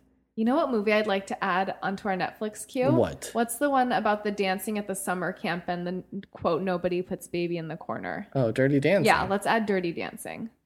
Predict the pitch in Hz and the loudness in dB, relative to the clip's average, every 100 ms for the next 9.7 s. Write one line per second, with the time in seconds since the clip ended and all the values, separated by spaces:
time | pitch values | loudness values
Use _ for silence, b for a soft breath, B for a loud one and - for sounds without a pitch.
0 | _ _ _ _ _ _ _ 185 156 156 | _ _ _ _ _ _ _ -6 -4 -4
1 | - 107 - - - 127 240 - _ _ | -6 -10 -10 -12 -10 -8 -10 -12 _ _
2 | _ _ - 98 87 - _ _ 185 - | _ _ -10 -8 -8 -14 _ _ 0 0
3 | 170 156 135 120 107 107 107 - - - | 0 -2 -2 -2 -4 -4 -4 -4 -6 -10
4 | _ _ 220 131 127 160 214 - - - | _ _ -6 -4 0 0 4 2 2 2
5 | 190 190 190 190 180 131 117 - 320 269 | 2 0 -2 -2 -2 0 0 4 6 6
6 | - - - _ _ _ _ _ 175 165 | 0 -14 -20 _ _ _ _ _ -4 0
7 | 147 131 - 220 240 285 370 - 285 - | 0 -2 0 4 6 6 4 4 0 2
8 | 247 233 214 190 202 208 226 226 247 247 | 4 6 6 6 4 6 6 4 6 6
9 | 240 - 262 277 311 311 | 6 4 2 2 0 -2